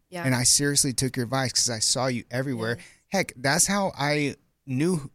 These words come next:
Speaker 2: to invite you is because I saw your post.
Speaker 1: Really?
Speaker 2: You made, like, a
Speaker 1: Oh.
Speaker 2: thirty-second post, and then I
Speaker 1: Uh-huh.
Speaker 2: saw another one. Then I saw
Speaker 1: Uh-huh.
Speaker 2: another one. And then I was like, "Wow, Ashley's everywhere." And then you're like, "Hey, everybody, I'm here at this networking event," whether it's five people or
Speaker 1: Mm-hmm.
Speaker 2: five hundred people, you're
Speaker 1: Mm-hmm.
Speaker 2: there. You're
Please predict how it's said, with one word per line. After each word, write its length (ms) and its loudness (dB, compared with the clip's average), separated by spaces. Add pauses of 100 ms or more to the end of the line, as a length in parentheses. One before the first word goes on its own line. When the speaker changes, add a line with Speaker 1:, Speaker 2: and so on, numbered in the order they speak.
Speaker 2:
to 160 2
invite 420 -2
you 80 -8
is 120 -6
because 280 -10
I 60 -12
saw 260 -4
your 180 -6
post. 340 -2
Speaker 1:
Really? 420 4
Speaker 2:
You 60 4
made, 120 4
like, 240 6
a 80 6
Speaker 1:
Oh. 40 8
Speaker 2:
thirty-second 540 4
post, 340 2 (140)
and 220 4
then 80 6
I 40 6
Speaker 1:
Uh-huh. 80 6
Speaker 2:
saw 220 4
another 240 -2
one. 140 -10 (160)
Then 180 2
I 80 2
saw 160 4
Speaker 1:
Uh-huh. 60 4
Speaker 2:
another 260 2
one. 200 -6 (200)
And 120 0
then 80 2
I 80 0
was 120 -2
like, 160 -4
"Wow, 380 -8
Ashley's 420 -4
everywhere." 300 0
And 160 0
then 80 2
you're 100 2
like, 120 0
"Hey, 100 2
everybody, 440 2
I'm 120 -4
here 160 0
at 80 -2
this 160 0
networking 520 -2
event," 340 -2 (220)
whether 260 0
it's 120 -4
five 300 -10
people 460 -6 (160)
or 40 -16
Speaker 1:
Mm-hmm. 420 -4
Speaker 2:
five 240 -2
hundred 340 -2
people, 400 -10 (240)
you're 180 -4
Speaker 1:
Mm-hmm. 120 -12
Speaker 2:
there. 340 -2 (240)
You're 180 -10